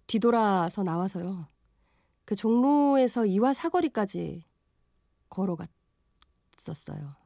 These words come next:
예, 물론 막 울면서. 그때 처음으로 연기하는 것에 대해서 후회를 했던 것 같아요.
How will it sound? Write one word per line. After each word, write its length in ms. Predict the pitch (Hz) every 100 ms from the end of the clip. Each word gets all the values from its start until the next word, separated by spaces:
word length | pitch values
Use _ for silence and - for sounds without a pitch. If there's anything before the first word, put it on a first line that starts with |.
| -
예, 220 | 170 147 151
물론 300 | 170 175 165
막 200 | 151 160
울면서. 640 | 185 202 208 180 160 240 - _ - - - - - - - _ -
그때 400 | 285 - 381 370
처음으로 460 | - 392 370 330
연기하는 560 | 214 196 233 330 302 269
것에 380 | 247 226 214 202
대해서 280 | 180 175
후회를 280 | 180 269 311
했던 260 | 269 - 233
것 60 |
같아요. 460 | 190 175 170 160 165